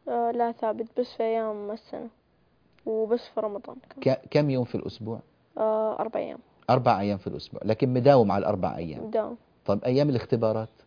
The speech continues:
Speaker 1: برضه داوم.
Speaker 2: مداوم عليها. ممتاز.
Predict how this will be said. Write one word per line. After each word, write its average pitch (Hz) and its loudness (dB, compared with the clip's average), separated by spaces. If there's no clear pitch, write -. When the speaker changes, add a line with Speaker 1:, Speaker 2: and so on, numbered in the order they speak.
Speaker 1:
برضه 226 -2
داوم. 214 -10
Speaker 2:
مداوم 107 8
عليها. 90 -4
ممتاز. 90 -2